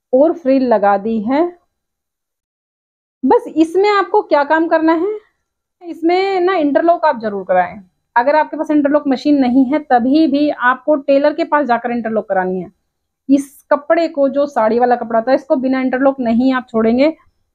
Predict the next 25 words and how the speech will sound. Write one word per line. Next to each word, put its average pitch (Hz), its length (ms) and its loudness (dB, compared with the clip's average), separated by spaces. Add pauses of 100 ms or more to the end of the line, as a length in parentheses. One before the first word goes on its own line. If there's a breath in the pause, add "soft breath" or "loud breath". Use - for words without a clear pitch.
नहीं 277 200 4
तो 349 120 2
सारी 294 340 0
ड्रेस 269 280 0
पता 302 180 0
चार 254 340 2
दिन 320 260 2
नहीं 247 280 0
चलेगी, 247 360 0
वो 311 140 0
खराब 233 300 0
हो 202 60 -4
जाएगी। 185 300 -6 (540)
और 294 160 4
ये 339 360 2 (180)
थोड़ा 302 160 4
लूज 294 240 0
लूज 294 260 0
ही 320 80 4
बनाया 254 300 0
जाता 247 240 0
है, 294 140 0
ये 311 120 2
बिल्कुल 269 300 -2
फिट 285 200 -6